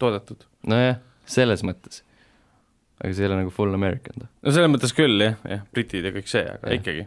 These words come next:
Speaker 1: ta on usa, usa toodetud selles mõttes.
Speaker 2: Mm.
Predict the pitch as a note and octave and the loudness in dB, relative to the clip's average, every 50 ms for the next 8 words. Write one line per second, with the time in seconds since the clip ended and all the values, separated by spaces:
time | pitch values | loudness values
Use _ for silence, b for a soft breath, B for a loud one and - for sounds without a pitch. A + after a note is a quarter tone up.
0 | - - - - F2+ - - G2+ A#2+ A2+ F2 - - - - A2+ A#2+ A#2+ G#2+ A2+ | -12 -12 -12 -10 -10 -6 -6 -4 -4 -4 -4 -6 -8 -6 -6 -2 -2 0 0 2
1 | A#2+ A#2 G2+ F#2 - G2+ - - G#2 G#2 A2+ - - - - _ - - - E3 | 2 2 2 0 -2 -8 -14 -14 -12 -12 -14 -14 -16 -20 -20 _ -18 -12 -10 -8
2 | G3 G3+ F#3+ F3+ F3 E3+ | -8 -8 -8 -8 -10 -12